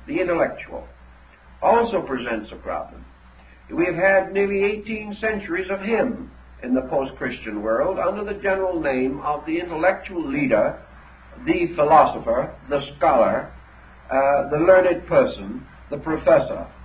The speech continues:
Everything from the school teacher to the Oxford Dome comes under this particular heading. He is also the teacher, because the teacher is one in, of whom it must be assumed that he knows at least more than those he teaches.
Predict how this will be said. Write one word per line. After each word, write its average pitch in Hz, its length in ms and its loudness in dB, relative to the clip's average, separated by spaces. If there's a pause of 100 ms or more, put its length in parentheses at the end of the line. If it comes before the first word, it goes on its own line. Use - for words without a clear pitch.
(880)
Everything 202 880 0
from 165 200 -4
the 156 140 -8
school 202 360 -6
teacher 147 440 -4
to 156 100 -8
the 151 100 -6
Oxford 175 580 0
Dome 123 460 0
comes 147 260 -4
under 156 320 0
this 156 300 -4
particular 143 560 -4
heading. 139 400 -4 (960)
He 131 160 -2
is 135 100 0
also 151 400 2
the 170 160 -10
teacher, - 380 -14 (720)
because 151 280 -6
the 156 180 -8
teacher 214 380 -6
is 170 160 -4
one 160 440 -4 (420)
in, 135 120 -6
of 156 200 0
whom 208 200 -4
it 196 140 -2
must 226 380 -4
be 190 140 -6
assumed 165 680 -4
that 156 100 -4
he 170 100 -2
knows 196 400 0
at - 120 -8
least 196 320 -6
more 160 400 0
than 151 160 -6
those 151 240 0
he 139 140 -8
teaches. - 420 -12